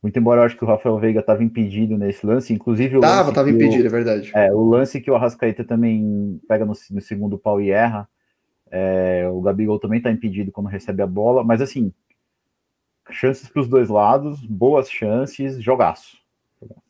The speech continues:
Speaker 2: Jogaço, jogaço. E,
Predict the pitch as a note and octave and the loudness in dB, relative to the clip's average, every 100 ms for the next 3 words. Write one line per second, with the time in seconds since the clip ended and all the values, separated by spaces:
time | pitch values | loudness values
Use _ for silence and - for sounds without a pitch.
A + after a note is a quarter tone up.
0 | _ - _ - _ - D3+ D#3 A#2+ C3 | _ -20 _ -20 _ -2 0 2 0 -4
1 | - A2+ A#2 B2 G#2+ - - _ - - | -12 -8 -4 -2 -2 -6 -18 _ -20 -20
2 | - _ _ - D#3 E3+ E3+ E3 D#3 D3+ | -20 _ _ -8 -2 0 0 -2 -4 -6
3 | - | -8